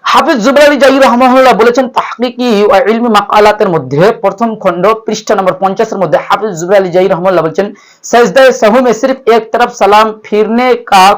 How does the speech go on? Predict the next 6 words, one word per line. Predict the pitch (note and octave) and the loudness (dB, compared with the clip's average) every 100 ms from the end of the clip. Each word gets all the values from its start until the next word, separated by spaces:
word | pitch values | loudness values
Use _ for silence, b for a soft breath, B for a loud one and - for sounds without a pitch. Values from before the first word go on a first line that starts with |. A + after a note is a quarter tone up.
| - | -2
কোই | G3 A#3 A#3+ | 0 2 2
সবুত | A#3 - G3+ G3 B3+ - b b b - | -2 -2 0 2 0 -2 b b b -4
আহাদিস | G3+ - C#3+ B3 - | -2 -2 -2 -2 -4
মে | A3+ | -2
নেহি | F#3+ G3+ G#3+ | 0 2 2
হ্যায়", | F#3 C#3+ | 0 -2